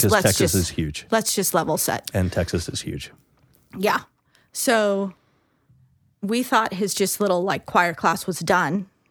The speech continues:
Speaker 2: And so we're like, "Great." And, you know, like all parents, you wanna know what your kids are doing. Like, let us know so we can coordinate. You're not driving. So let us know if we have to drive you somewhere.
Speaker 1: Help me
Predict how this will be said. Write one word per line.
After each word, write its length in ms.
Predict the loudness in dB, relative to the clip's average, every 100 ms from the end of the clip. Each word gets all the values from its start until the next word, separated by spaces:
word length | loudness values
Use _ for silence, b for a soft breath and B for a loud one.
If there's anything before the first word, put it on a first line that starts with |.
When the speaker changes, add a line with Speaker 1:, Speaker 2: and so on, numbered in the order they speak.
| _
Speaker 2:
And 220 | -4 -2
so 160 | -2 -2
we're 80 | 0
like, 220 | -2 0
"Great." 360 | 0 0 -2 -8 -6
And, 260 | -2 -2 b b b b b
you 80 | 0
know, 260 | 2 0 0
like 180 | 0 2
all 160 | 2
parents, 420 | 2 -2 -2 -4 -10 _ _ _
you 100 | 0
wanna 240 | 2 2
know 560 | 2 2 0 0 0 -2
what 200 | 0 2
your 120 | 2
kids 320 | -2 -2 0 0
are 100 | 0
doing. 420 | -2 -2 -2 0
Like, 260 | 0 0 -4 -4
let 320 | 0 0 0
us 240 | 0 0
know 220 | 0 0
so 180 | 2 2
we 140 | 0 0
can 220 | -2 -4
coordinate. 560 | 0 0 0 -2 -2
You're 140 | -2 2
not 280 | 2 0 -2
driving. 600 | 0 2 0 0 -2 -4 _ _
So 280 | -2 0 4
let 200 | 4 4
us 220 | 2 2
know 140 | 2
if 80 | 2
we 80 | 2
have 160 | 0 0
to 80 |
drive 320 | 0 4 2 2
you 80 |
somewhere. 480 | 0 0 0 0 -2 0
Speaker 1:
Help 260 | 2 2 4
me 320 | 4 4